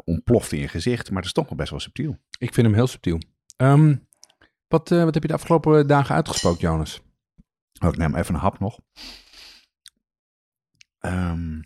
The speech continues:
Speaker 2: Ik kan hier wel aan wennen trouwens, dat we gewoon bij de podcast ook meteen wat te eten
Speaker 1: Is
Speaker 2: en te
Speaker 1: goed, hè?
Speaker 2: drinken hebben. Ja, ja,
Speaker 1: Ja,
Speaker 2: ja.
Speaker 1: ja, dat vind ik ook, ja.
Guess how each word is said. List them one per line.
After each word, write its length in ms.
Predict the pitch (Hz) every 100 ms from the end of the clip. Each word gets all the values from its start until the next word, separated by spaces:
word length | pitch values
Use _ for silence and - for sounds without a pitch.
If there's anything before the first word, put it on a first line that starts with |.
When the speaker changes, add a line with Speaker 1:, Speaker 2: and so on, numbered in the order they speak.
| _
Speaker 2:
Ik 140 | -
kan 160 | - 151
hier 120 | 151
wel 120 | 147
aan 80 | 131
wennen 240 | 143 147
trouwens, 280 | - 78 76
dat 120 | - 95
we 80 |
gewoon 240 | 98 110 104
bij 100 | 107
de 80 | 104
podcast 400 | 117 - 101 104
ook 100 | 113
meteen 240 | 113 110
wat 140 | 107 -
te 80 |
eten 240 | - 110 -
Speaker 1:
Is 60 |
Speaker 2:
en 60 | 98
te 60 | -
Speaker 1:
goed, 40 |
hè? 60 | 123
Speaker 2:
drinken 180 | 151 -
hebben. 200 | - 107
Ja, 180 | 170 156
ja, 100 | 156
Speaker 1:
Ja, 120 | 123
Speaker 2:
ja. 60 |
Speaker 1:
ja, 140 | - 120
dat 100 | 85
vind 200 | 82 -
ik 60 |
ook, 100 | 214
ja. 180 | 196 -